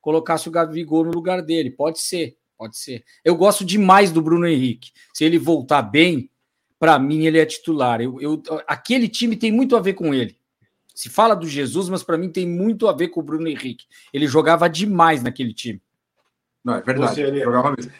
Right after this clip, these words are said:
Speaker 2: Só que, assim, é, é, esse é um problema do torcedor do Flamengo, do Flamengo, que ele casou com esse time em dois mil e dezenove e não quer se divorciar de jeito nenhum. Já tem muito tempo essa equipe, cara.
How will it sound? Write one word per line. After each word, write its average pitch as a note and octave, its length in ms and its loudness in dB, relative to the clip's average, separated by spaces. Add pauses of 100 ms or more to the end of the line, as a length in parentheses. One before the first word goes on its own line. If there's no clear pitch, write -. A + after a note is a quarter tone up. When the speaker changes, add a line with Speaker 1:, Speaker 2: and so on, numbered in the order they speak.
(120)
Speaker 2:
Só G3 160 -2
que, A3 100 -2
assim, F3 560 -2 (100)
é, C3 220 -8
é, - 160 -6 (360)
esse F#3+ 320 0
é - 20 0
um F#3+ 100 -4
problema C#3+ 680 -2
do C#3 100 -8
torcedor D#3 400 -6
do D#3 60 -8
Flamengo, E3 380 -10
do C#3 140 -10
Flamengo, D#3 480 -6 (400)
que A3+ 100 -14
ele B3 100 -6
casou B3 500 0
com C4 60 -12
esse - 160 -12
time G#3 160 -8
em - 40 -8
dois F3 200 -4
mil F3 80 -10
e E3 40 -10
dezenove D3 640 -4 (220)
e G3+ 80 -10
não B3 180 -4
quer G#3 180 -10
se - 120 -14
divorciar G#3+ 460 -14
de - 80 -16
jeito A3 260 -16
nenhum. A3+ 320 -8 (340)
Já F3 160 -8
tem A#3+ 160 -4
muito A3 360 -4
tempo A3+ 340 -6
essa G3 160 -8
equipe, C#3 360 -10
cara. - 300 -10